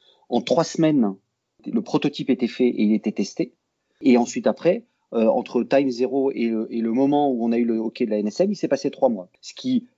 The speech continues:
dans les dispositifs médicaux, est, est juste, euh, énorme. Et le cœur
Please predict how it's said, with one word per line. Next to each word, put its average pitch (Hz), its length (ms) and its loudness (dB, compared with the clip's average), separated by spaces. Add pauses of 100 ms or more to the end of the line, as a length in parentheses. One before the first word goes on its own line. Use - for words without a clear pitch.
dans 123 140 4
les 135 80 8
dispositifs 120 540 -6
médicaux, 113 580 -4
est, - 220 -4
est 107 60 2
juste, 120 320 -10
euh, 98 320 -4
énorme. 117 340 4 (240)
Et 110 160 4 (240)
le 113 140 4
cœur 156 540 2